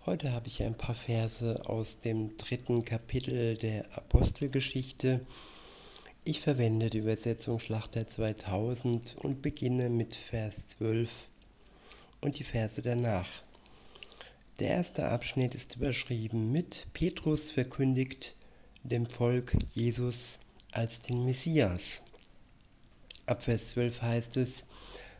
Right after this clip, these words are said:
„Als Petrus das sah, wandte er sich an das Volk: ‚Ihr Männer und Frauen von Israel, weshalb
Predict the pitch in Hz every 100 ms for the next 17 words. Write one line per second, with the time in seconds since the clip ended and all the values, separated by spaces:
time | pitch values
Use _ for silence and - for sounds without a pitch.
0 | - - 147 - 143 135 - 135 - 117
1 | 113 107 110 123 147 - - - - -
2 | - 104 139 165 180 - 127 139 - -
3 | - - - 113 113 110 - - 131 98
4 | - - - - - - 117 120 151 147
5 | 139 127 - - 113 - 127 123 131 135
6 | 135 - 113 - 131 127 117 98 - 80
7 | 85 - - - - - 143 - 123 113
8 | 120 -